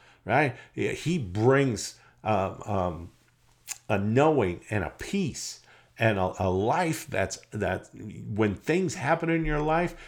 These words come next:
it's not like getting hit in the face with a baseball bat. It's like, "Oh, yeah, okay, God's got this." He's in you and he's with you. Now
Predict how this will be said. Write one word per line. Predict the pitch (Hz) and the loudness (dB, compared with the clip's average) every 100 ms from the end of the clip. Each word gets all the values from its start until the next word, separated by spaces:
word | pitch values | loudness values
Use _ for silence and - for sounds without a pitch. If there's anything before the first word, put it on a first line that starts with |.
| - | -2
it's | 143 - | 0 2
not | 151 147 | 2 2
like | 135 131 | 2 2
getting | 139 110 | 0 2
hit | 107 131 | 0 0
in | 117 | -4
the | |
face | 110 131 135 - - - _ | -6 -2 -2 -4 -10 -18 _
with | 113 110 | -2 -2
a | |
baseball | 104 127 135 - 101 101 | 0 -2 -2 -2 -2 0
bat. | 107 120 123 - - | -2 -2 -4 -12 -8
It's | 110 113 - | -4 -2 0
like, | 101 101 170 | 0 0 -4
"Oh, | 151 - - | -8 -8 -8
yeah, | 123 98 - 143 | -6 -6 -10 -10
okay, | 131 107 113 | -8 -6 -4
God's | 110 113 - | -4 -4 -2
got | 98 - | -4 -4
this." | - 107 - - - - - | -4 -4 -6 -18 -20 -20 -6
He's | 113 95 - 165 | -4 -4 -4 0
in | 170 160 | 0 2
you | 156 151 135 - - - | -2 -2 -4 -12 -12 -4
and | 110 | -2
he's | 98 107 80 | -2 -4 -6
with | 82 90 120 120 - 92 | -8 0 0 0 -8 -10
you. | 78 82 - _ _ _ _ _ _ _ | -10 -10 -20 _ _ _ _ _ _ _
Now | 82 78 | -8 -8